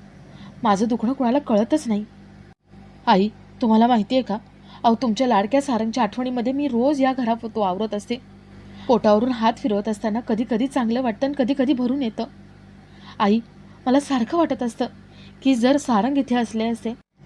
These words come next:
तर माझ्या या नऊ महिन्यांचा सोहळा केला असता त्यांनी. आता या नऊ महिन्यांचा सोहळा नाही झाला तरी चालेल, पण माझ्या बाळाला सुतक नको लागायला. ऋषिकेश, जरा विचार करा, माझं बाळ कोणाला बाबा म्हणून हाक मारेल?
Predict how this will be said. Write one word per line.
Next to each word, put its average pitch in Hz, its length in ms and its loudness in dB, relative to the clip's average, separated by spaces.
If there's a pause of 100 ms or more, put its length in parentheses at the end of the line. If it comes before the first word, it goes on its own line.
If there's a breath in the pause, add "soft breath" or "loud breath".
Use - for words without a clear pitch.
(460 loud breath)
तर 208 140 6
माझ्या 247 300 2
या 240 140 0
नऊ 254 220 0
महिन्यांचा 233 400 0
सोहळा 254 340 4
केला 269 220 2
असता 208 200 -2
त्यांनी. 196 300 -6 (920 loud breath)
आता 226 160 2
या 208 220 6
नऊ 226 200 2
महिन्यांचा 214 360 0
सोहळा 240 320 2
नाही 247 220 4
झाला 247 280 4
तरी 247 140 0
चालेल, 196 300 -2 (580 loud breath)
पण 214 100 0
माझ्या 202 280 0
बाळाला 208 320 0
सुतक 277 340 0
नको 220 200 -4
लागायला. 196 400 -4 (1200 loud breath)
ऋषिकेश, 233 440 -2
जरा 240 200 0
विचार 269 300 0
करा, 233 220 -2 (500 loud breath)
माझं 214 240 2
बाळ 220 180 2
कोणाला 269 520 2
बाबा 233 280 4
म्हणून 262 280 -4
हाक 220 260 -4
मारेल? 202 320 -4